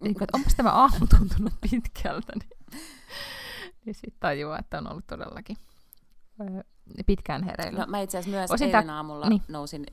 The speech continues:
Speaker 2: viideltä siksi, että lapsella oli aamutreenit. Ja,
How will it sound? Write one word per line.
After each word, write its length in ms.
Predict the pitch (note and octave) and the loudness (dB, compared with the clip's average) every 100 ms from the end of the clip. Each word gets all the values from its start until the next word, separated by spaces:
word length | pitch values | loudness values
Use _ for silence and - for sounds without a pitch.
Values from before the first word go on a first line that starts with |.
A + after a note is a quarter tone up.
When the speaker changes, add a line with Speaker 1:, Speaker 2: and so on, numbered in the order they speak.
| - | -14
Speaker 2:
viideltä 500 | E3+ D#3 C#3+ C#3 D#3 | -12 -10 -10 -10 -12
siksi, 260 | E3 - C#3+ | -14 -14 -18
että 260 | - - - - | -16 -14 -14 -12
lapsella 420 | D3 - C#3+ C#3+ | -12 -12 -14 -12
oli 100 | C#3+ - | -14 -12
aamutreenit. 960 | F#3 F3+ D3+ C#3 - D3 C#3 C3 C#3+ - | -10 -8 -10 -12 -14 -12 -14 -14 -18 -14
Ja, 140 | - | -16